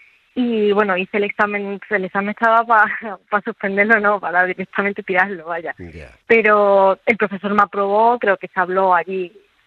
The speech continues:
Speaker 1: en la junta, ¿no? Que mi situación, que yo tenía que marcharme, yo quería ir a Málaga a estudiar periodismo, y, y bueno, pues al final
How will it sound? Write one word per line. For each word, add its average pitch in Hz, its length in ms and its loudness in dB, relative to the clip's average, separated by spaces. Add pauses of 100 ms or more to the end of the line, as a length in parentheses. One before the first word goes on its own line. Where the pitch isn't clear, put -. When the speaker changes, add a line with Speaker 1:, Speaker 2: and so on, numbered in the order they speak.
(220)
Speaker 1:
en 190 100 -10
la 180 80 -2
junta, 208 380 -4
¿no? 196 120 -2
Que 170 360 -6
mi 202 140 -6
situación, 202 500 -4
que 226 100 -4
yo 202 100 -4
tenía 190 240 -6
que 190 120 -8
marcharme, 190 640 -4
yo 208 100 -8
quería 202 220 -2
ir 190 80 0
a 180 60 2
Málaga 196 300 -4
a 240 40 -8
estudiar 196 300 0
periodismo, 196 520 -6 (560)
y, 214 720 -2
y 214 80 0
bueno, 196 240 0
pues 180 160 -4
al - 60 -20
final 175 680 -4